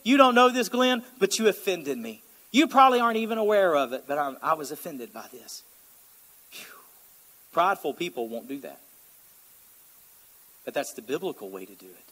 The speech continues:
You've been hurt, you've been offended in the past, you've been dealt a blow in the past. Well, put on the armor of God. Be crucified unto Christ. Determine you won't quit. You're still gonna go on in Jesus' name. And let me tell you, God will heal the wounds.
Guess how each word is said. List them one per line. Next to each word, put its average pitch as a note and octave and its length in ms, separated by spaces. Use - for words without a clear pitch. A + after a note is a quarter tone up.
You've F3+ 100
been G3 140
hurt, F#3+ 380
you've F3+ 100
been F3 140
offended F3+ 460
in E3+ 80
the E3 80
past, D#3 500
you've D3 80
been D3+ 260
dealt D#3 260
a C3+ 40
blow D3 360
in D3 80
the C#3 60
past. C3 580
Well, C3+ 180
put A3+ 160
on G#3 180
the F3 100
armor E3 320
of A2+ 120
God. A2 320
Be G3 100
crucified F#3+ 640
unto D#3 160
Christ. - 440
Determine F#3 600
you D#3+ 120
won't A#3 420
quit. C4+ 400
You're F3 120
still G#3+ 240
gonna F#3+ 220
go F3+ 240
on F3 180
in C3+ 100
Jesus' C#3+ 360
name. D3+ 160
And E3+ 80
let A3 80
me A#3 60
tell G#3+ 160
you, D3+ 120
God D#3 220
will F3+ 100
heal E3 160
the E3 80
wounds. A2 500